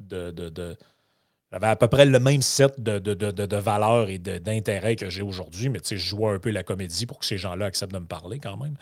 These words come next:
Euh, et là, tu sais, je, je, j'avais tellement le goût de rire parce que je me disais, «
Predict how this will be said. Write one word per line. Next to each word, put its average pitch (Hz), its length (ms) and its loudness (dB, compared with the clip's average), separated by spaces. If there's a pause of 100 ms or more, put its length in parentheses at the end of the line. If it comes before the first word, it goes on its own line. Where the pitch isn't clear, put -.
(540)
Euh, 92 480 -2
et 120 100 -2
là, 127 220 4
tu - 60 -2
sais, 123 100 2
je, 107 200 -2
je, - 140 -4 (240)
j'avais 90 240 -8
tellement 123 300 2
le 117 60 0
goût 113 100 2
de 101 80 -4
rire 127 180 2
parce - 140 -6
que 107 100 -6
je 92 80 -8
me 101 80 -6
disais, « 85 340 -4